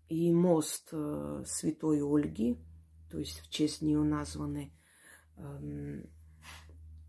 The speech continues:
и очень много этот город хранит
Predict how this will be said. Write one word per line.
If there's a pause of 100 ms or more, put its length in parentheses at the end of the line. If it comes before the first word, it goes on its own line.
(520)
и
очень
много
этот
город
хранит